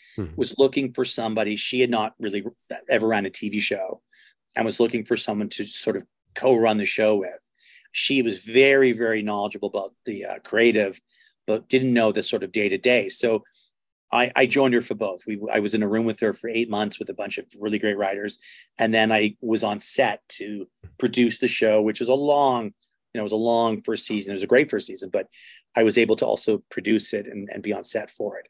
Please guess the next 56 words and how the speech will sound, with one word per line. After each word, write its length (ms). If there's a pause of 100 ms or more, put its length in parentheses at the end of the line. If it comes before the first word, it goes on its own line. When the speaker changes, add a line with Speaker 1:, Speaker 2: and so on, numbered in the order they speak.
(360)
Speaker 2:
But 200 (120)
my 160
ultimate 320
goal 300
was 260 (120)
to 280 (100)
be 240
able 240
to 400 (640)
get 140
in 80
the 80
Netflix 360
family 420
and 80
then 140
to 120
make 320
my 160
own 140
shows 280
for 120
Netflix. 560 (1120)
Speaker 1:
Was 140
there, 300 (140)
as, 160
as 180
kind 220
of 80
a, 120
a 100
writer 340
producer, 800
which 260
you've, 220
you've 100
been 100
a 20
producer 340
on 100
many 160
of 60
these 120
shows 260
we're 80
talking 360
about 240
as 200
well, 340 (360)
was 160
there 80
kind 180
of 60
a 80
turning 420
point 400